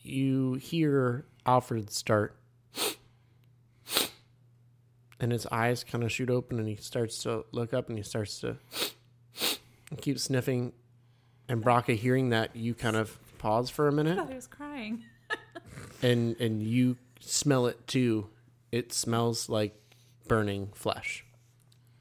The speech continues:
Speaker 1: Alfred's not gonna say anything. He just immediately kind of, you see him push up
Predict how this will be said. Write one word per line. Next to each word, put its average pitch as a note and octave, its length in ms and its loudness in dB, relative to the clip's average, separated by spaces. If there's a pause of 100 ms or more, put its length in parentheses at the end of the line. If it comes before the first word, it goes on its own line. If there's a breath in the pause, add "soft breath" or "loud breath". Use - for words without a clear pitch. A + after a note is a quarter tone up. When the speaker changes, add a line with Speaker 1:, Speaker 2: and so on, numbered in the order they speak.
(1080 soft breath)
Speaker 1:
Alfred's A#2 380 4
not A#2+ 240 0
gonna G#2+ 160 -2
say G#2 200 -2
anything. A#2 540 -6 (1080 soft breath)
He A#2 160 0
just A2+ 220 -2
immediately A2+ 480 4
kind G#2+ 300 0
of, G#2 160 0
you G#2 120 -2
see A2 220 0
him G#2+ 140 2
push - 380 0
up - 280 -2